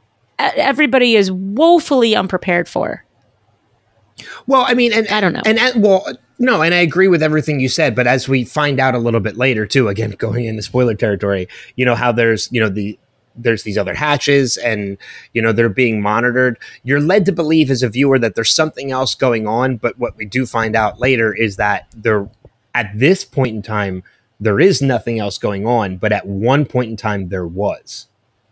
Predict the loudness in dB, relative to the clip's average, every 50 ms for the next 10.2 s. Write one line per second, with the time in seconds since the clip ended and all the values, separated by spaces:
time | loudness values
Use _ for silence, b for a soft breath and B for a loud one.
0 | _ _ _ _ _ -2 -2 0 0 2 2 2 4 2 0 0 2 2 2 2
1 | 2 2 2 0 2 2 2 2 2 2 2 2 0 0 0 0 -2 -2 0 0
2 | -2 -2 -2 -6 -4 0 2 2 2 2 0 -2 0 2 2 0 0 -2 -4 -4
3 | -6 -8 -8 -12 _ _ _ _ -20 _ _ _ _ _ _ _ _ _ _ _
4 | _ _ _ _ _ _ -2 -2 -2 -2 -4 _ _ _ -4 0 0 0 0 0
5 | -2 -2 0 2 2 2 2 2 4 4 6 6 6 6 4 2 0 -2 -2 0
6 | 0 0 0 0 2 2 2 2 2 0 0 2 2 2 2 2 2 2 2 2
7 | 4 4 4 6 4 4 2 2 2 0 2 2 2 2 2 4 2 2 2 4
8 | 2 2 2 0 -2 -2 -4 -8 -2 0 2 4 4 4 4 4 4 2 2 2
9 | 2 0 0 -2 -4 -4 -6 -6 -6 -2 0 2 4 4 2 2 2 2 2 4
10 | 4 2 2 0